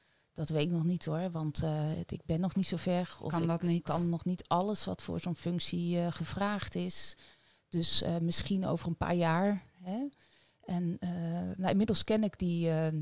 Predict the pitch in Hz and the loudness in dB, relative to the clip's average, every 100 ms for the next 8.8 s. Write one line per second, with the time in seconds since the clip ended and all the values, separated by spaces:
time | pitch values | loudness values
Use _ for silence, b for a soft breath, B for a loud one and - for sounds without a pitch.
0 | 165 170 - 175 - 165 156 156 170 151 | -4 -4 0 0 0 0 0 0 4 4
1 | 151 185 277 - 185 160 165 B B 165 | 6 2 0 -6 -4 -4 -6 B B 0
2 | 170 190 - 165 - 175 175 - - 180 | 2 2 2 -4 -2 -4 -4 -8 -4 -2
3 | 160 165 - 170 175 180 165 156 233 - | 0 -2 -2 0 0 0 -2 -4 -6 -8
4 | 170 151 170 160 - 151 156 170 160 214 | -6 -4 -4 -6 0 4 6 6 4 -2
5 | _ - 165 180 175 165 151 233 - - | _ -6 -2 0 2 4 6 4 2 0
6 | 151 - 156 - _ - 180 175 151 - | 0 0 -2 -6 _ -4 0 2 2 0
7 | - 196 - 180 175 175 202 - - 165 | 0 0 0 0 2 2 0 -4 -6 -2
8 | 170 156 156 170 - 165 151 156 | -2 -2 0 0 2 0 2 0